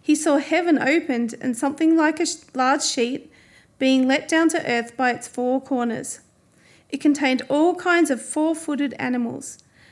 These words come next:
as well as reptiles and birds. Then a voice told him, "Get up, Peter, kill and eat."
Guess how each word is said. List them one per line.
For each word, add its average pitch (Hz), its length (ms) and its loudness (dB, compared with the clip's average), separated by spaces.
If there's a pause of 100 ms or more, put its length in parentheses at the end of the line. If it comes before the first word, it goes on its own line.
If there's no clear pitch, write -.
(120)
as 262 200 -2
well 294 220 4
as 277 140 0
reptiles 269 500 0
and 254 240 -2
birds. - 440 -6 (600)
Then 285 160 4
a 294 60 4
voice 254 280 2
told 349 340 2
him, 262 380 0 (540)
"Get 359 160 2
up, 240 220 -2
Peter, 320 420 0 (400)
kill 311 520 -2
and 254 180 -2
eat." - 460 0